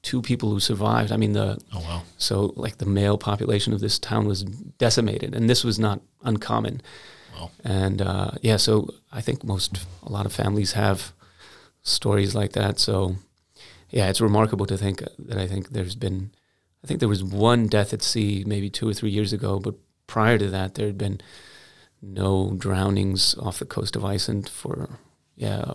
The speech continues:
Speaker 1: a, a pretty long time. And when
Speaker 2: Yeah.
Speaker 1: I interviewed the, um, the head of the Maritime Safety Center, he, you know, that was like a,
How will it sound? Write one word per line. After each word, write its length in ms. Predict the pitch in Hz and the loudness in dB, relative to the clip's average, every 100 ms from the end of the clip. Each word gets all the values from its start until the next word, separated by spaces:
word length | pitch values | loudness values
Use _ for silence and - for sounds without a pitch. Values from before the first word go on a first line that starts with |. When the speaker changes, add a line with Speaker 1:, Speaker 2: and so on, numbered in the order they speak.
| - | -8
Speaker 1:
a, 260 | 131 - 113 | -10 -8 -8
a 40 | |
pretty 300 | - 104 98 | -4 -2 0
long 220 | 101 101 | 0 0
time. 340 | - 107 98 95 - - - | -2 -2 -2 -6 -14 -16 -2
And 140 | 120 | 4
when 80 | 123 | 6
Speaker 2:
Yeah. 80 | 127 | 6
Speaker 1:
I 60 | |
interviewed 380 | 123 127 113 107 | 4 2 2 2
the, 200 | 107 104 | 0 0
um, 300 | 98 98 95 - - _ _ - - - - _ | 0 -2 -6 -10 -20 _ _ -20 -20 -20 -20 _
the 100 | - | -8
head 220 | - 101 | -2 0
of 120 | 95 90 | 0 -2
the 240 | 95 92 | -2 -2
Maritime 520 | 92 98 98 - 98 | -4 -4 -4 -4 -4
Safety 280 | 92 101 - | -2 -4 -2
Center, 300 | - 107 107 | -2 -2 -2
he, 420 | 101 104 104 98 - - - - - - - - | -2 0 0 -2 -6 -18 -20 -20 -20 -20 -20 -8
you 80 | 98 | -2
know, 60 | |
that 140 | 95 101 | 2 2
was 160 | 98 | 2
like 200 | 101 95 | 0 0
a, 300 | 101 92 90 | -2 -2 -4